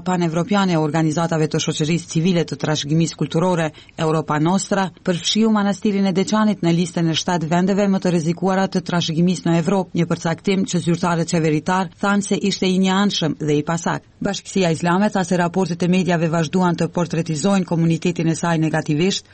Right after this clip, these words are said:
duke kontribuar në një klim të jo tolerancës dhe diskriminimit. Përfaqësuesit e kësaj bashkësie, si dhe Kishës Protestante Ungjillore,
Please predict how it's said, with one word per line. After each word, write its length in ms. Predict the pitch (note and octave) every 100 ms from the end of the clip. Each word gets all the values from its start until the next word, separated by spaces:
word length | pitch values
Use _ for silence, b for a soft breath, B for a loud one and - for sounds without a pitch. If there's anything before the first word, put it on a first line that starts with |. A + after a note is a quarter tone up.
| b
duke 320 | E3+ A3 G#3
kontribuar 560 | G3+ F#3+ G3+ F3+ G#3+ F#3
në 100 | F3+
një 80 | F3+
klim 240 | - G3 F3
të 140 | F3 F3
jo 80 | E3+
tolerancës 680 | F3 E3+ F3+ F#3+ F#3+ G3 -
dhe 100 | D#3
diskriminimit. 920 | C3+ C3+ C#3 E3 F#3 F3 D3+ D3 -
Përfaqësuesit 800 | - G#3+ A3 A3 - A3+ G3+ E3+
e 80 | E3+
kësaj 220 | E3+ F3 E3+
bashkësie, 560 | E3+ - - G3 D#3
si 160 | - D#3+
dhe 100 | D#3+
Kishës 380 | F3 E3 E3 -
Protestante 640 | E3+ E3 D#3+ F3 E3+ E3+
Ungjillore, 580 | D#3+ D#3 D#3 F#3+ G#3